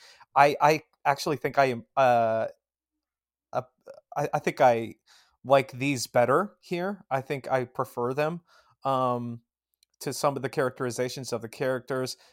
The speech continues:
Uh, they have a little bit more personality and flair. Um, but I, I really love this, uh, game. It's, it's really fun kind of building relationships with the other Guardians. It's complicated.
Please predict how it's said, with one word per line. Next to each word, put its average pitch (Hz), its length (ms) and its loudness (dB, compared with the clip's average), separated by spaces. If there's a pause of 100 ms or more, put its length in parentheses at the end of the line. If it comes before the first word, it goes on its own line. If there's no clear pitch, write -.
(120)
Uh, 127 100 4
they 123 120 0
have 131 140 6
a 120 40 0
little 120 220 -2
bit 127 120 -6
more 110 140 -4
personality 123 800 -2
and 110 180 -12
flair. 139 600 -2 (500)
Um, 110 640 0 (840)
but 127 280 4
I, 135 200 4
I 143 100 2
really 131 520 0
love 120 380 0
this, 120 440 -4
uh, 120 220 -4
game. 131 480 -4 (380)
It's, - 320 -6
it's 143 180 -8
really 143 380 -4
fun 131 540 0
kind 127 260 -2
of 117 340 -6
building 135 380 -2
relationships 127 840 -6
with 135 200 -8
the 131 100 -6
other 123 220 0
Guardians. 139 760 4
It's 135 180 -12
complicated. 135 880 0